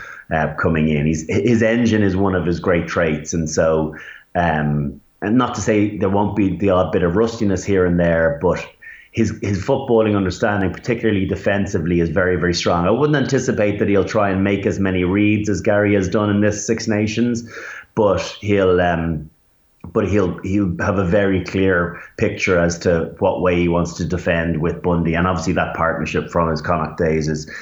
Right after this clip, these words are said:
is all important. So, yeah, I don't think, you do lose something on,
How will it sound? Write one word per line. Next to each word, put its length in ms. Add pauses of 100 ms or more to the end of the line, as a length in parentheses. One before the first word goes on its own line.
(100)
is 160
all 220
important. 560
So, 440 (240)
yeah, 280
I 80
don't 340
think, 400 (280)
you 120
do 160
lose 300
something 480
on, 340